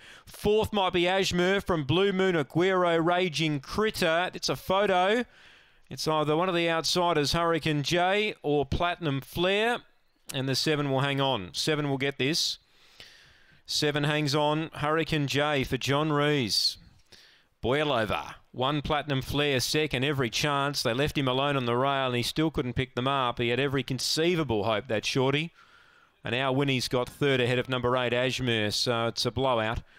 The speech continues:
Seven one two, eight fourth. Seven one two, eight fourth. And, uh, Hurricane J wins inside the fifty metre mark. He had about a length to spare, the leader.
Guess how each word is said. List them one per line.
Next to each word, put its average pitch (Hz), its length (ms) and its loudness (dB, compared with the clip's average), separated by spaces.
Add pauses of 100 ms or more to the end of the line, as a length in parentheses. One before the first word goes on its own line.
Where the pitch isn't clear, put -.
(120)
Seven 151 480 0
one 143 300 0
two, 143 540 2 (220)
eight 139 200 -2 (100)
fourth. - 720 -2 (440)
Seven 123 380 -2
one 117 240 -2
two, 120 400 0 (100)
eight 123 240 -4
fourth. 135 600 -2 (760)
And, 104 460 -6
uh, 110 80 0
Hurricane 123 480 -2
J 120 340 -2
wins 131 720 -2 (1120)
inside 139 380 0
the 120 100 0
fifty 135 320 -4
metre 151 240 0
mark. 123 260 0
He 139 80 -2
had 156 120 0
about 175 160 0
a 135 60 0
length 143 240 -2
to 127 100 -6
spare, 160 360 0
the 147 80 0
leader. 120 400 0